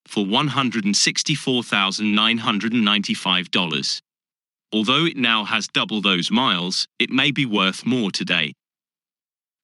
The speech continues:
Now on offer is a twenty eleven Porsche nine nine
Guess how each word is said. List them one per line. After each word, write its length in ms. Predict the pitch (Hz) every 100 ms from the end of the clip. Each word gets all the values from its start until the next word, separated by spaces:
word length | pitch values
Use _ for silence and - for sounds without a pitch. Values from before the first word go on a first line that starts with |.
| _ _ _ _ _ _ -
Now 280 | 113 170 175
on 160 | 135
offer 360 | 123 - 110 104
is 120 | 104
a 80 | 104
twenty 400 | - 139 135 151
eleven 380 | 131 104 110 95
Porsche 580 | - 131 101 - 90 87 _ _ -
nine 380 | 117 120 110
nine 380 | 113 95 85 101